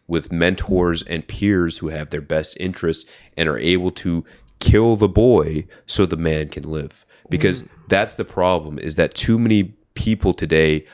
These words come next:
Speaker 1: are called men, but they are just l-, adolescent. They're just perpetual adolescents, right? You have to kill the boy. Like, that part of you has to die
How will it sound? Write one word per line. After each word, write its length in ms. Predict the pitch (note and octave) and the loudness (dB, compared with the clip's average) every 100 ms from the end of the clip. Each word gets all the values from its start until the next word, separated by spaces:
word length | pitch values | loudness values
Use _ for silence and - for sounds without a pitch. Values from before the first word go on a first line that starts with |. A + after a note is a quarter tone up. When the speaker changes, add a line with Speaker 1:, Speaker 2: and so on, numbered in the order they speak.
| _ | _
Speaker 1:
are 140 | - F2 | -8 -6
called 380 | - D#2 D2+ D#2 | -2 -2 -2 -2
men, 500 | D#2+ F#2 D#2 D2 D2 _ _ _ | 0 0 -2 -8 -14 _ _ _
but 180 | E2 D#2 | -4 -2
they 220 | D#2+ D#2+ | -2 -2
are 100 | D#2+ | -2
just 300 | D#2 D#2+ - _ - | -4 -10 -12 _ -16
l-, 200 | D#2 D#2+ - _ - | -12 -12 -16 _ -4
adolescent. 560 | E2 E2 E2+ D2+ - F2+ | -2 -2 -4 -6 -10 -6
They're 100 | F2 | -4
just 340 | F2+ - - | -4 -8 -10
perpetual 500 | F#2 - E2+ F2+ D#2+ | -8 -2 -2 0 -2
adolescents, 640 | D#2 D#2+ G#2+ - - - - | -2 -4 -8 -12 -14 -14 -6
right? 240 | D#2+ D#2 - - _ - | -4 -4 -10 -20 _ -4
You 160 | F2 | -2
have 300 | F2+ G2+ G2+ | 0 -2 -2
to 100 | F#2+ | -6
kill 360 | E2+ - G#2 G#2 | -4 0 0 2
the 100 | F#2+ | 0
boy. 460 | E2 F2+ F2 C#2+ - - - | 0 2 2 0 -8 -18 -4
Like, 260 | E2 D#2+ D#2 | -2 -2 0
that 320 | F#2+ G#2+ - | 0 0 -6
part 280 | - G#2+ G#2+ | -4 -2 -2
of 100 | F#2+ | -2
you 160 | F#2 | -4
has 400 | - - F2+ - | -4 -4 -4 -4
to 120 | - E2+ | -2 -2
die 440 | D#2+ E2 D#2+ D2+ | -2 -2 -2 -4